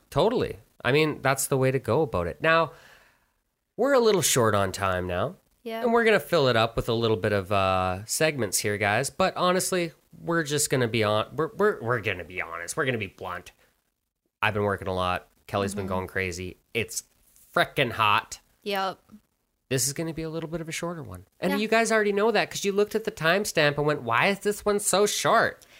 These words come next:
Speaker 2: It's because we don't have time.
Speaker 1: Becky, it's a short episode!
Speaker 2: Who's Becky?
Speaker 1: I don't know.
Speaker 2: Do I,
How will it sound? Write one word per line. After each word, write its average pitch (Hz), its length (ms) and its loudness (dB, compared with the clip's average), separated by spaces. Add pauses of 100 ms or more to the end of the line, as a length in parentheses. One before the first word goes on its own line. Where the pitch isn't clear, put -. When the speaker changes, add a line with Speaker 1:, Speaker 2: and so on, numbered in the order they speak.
(220)
Speaker 2:
It's - 200 -12
because - 420 -10
we - 140 -20
don't - 200 -16
have - 260 -14
time. - 140 -14 (760)
Speaker 1:
Becky, 330 440 4
it's 294 140 -2
a 285 80 2
short 339 360 6
episode! 311 800 4 (720)
Speaker 2:
Who's 269 180 -12 (180)
Becky? 226 520 -8 (560)
Speaker 1:
I 120 80 0
don't 196 100 -4
know. 170 120 -6
Speaker 2:
Do 196 100 -6
I, 190 160 0